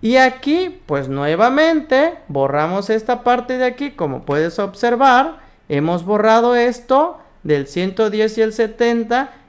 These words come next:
Y ahora vamos a encontrar el que corresponde al treinta con la X. Vamos a usar esta propiedad y al final les voy a mencionar otra propiedad.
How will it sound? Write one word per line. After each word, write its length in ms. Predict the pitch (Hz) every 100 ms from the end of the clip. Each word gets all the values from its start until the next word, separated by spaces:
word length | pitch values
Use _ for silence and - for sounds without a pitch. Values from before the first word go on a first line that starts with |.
| -
Y 80 | 160
ahora 280 | 165 170
vamos 400 | 185 170 175 196
a 60 | 196
encontrar 760 | 170 151 139 135 151 170 196 -
el 160 | 156
que 180 | 156 151
corresponde 640 | 143 135 135 - 156 165 160
al 200 | 143 -
treinta 520 | 196 226 233 240 240
con 280 | - 151 143
la 260 | 127 131 143
X. 400 | 135 - - - _ - - _ _ _
Vamos 360 | 220 277 330 320
a 60 |
usar 240 | 277 262 233
esta 280 | 233 233 226
propiedad 540 | 202 185 180 185 202
y 80 | 233
al 100 | 208
final 380 | 185 170 170 185
les 160 | 202
voy 140 | 175 175
a 60 |
mencionar 540 | 190 185 175 143 139 127
otra 320 | 120 131 127
propiedad. 600 | 147 143 175 220 294